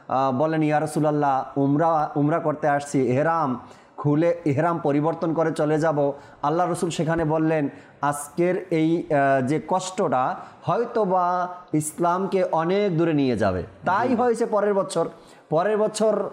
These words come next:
Speaker 1: এমনভাবে ইসলামের, আহ, শান ও মান বুলন্দ করে দিয়েছেন আল্লাহ তাবারক ওয়া তাআলা।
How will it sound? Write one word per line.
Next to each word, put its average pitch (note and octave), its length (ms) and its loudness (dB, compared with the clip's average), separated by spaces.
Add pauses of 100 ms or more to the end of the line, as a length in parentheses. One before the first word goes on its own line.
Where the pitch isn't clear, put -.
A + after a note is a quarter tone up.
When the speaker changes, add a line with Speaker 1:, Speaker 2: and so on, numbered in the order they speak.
(200)
Speaker 1:
এমনভাবে F#3 680 0
ইসলামের, F#3+ 560 0
আহ, D3+ 400 -2
শান F3+ 380 0
ও G3+ 80 0
মান F#3 300 0
বুলন্দ F#3 360 0
করে F#3 200 0
দিয়েছেন F#3+ 240 2
আল্লাহ F#3+ 220 2
তাবারক F#3+ 320 0
ওয়া F#3 80 2
তাআলা। F3+ 300 0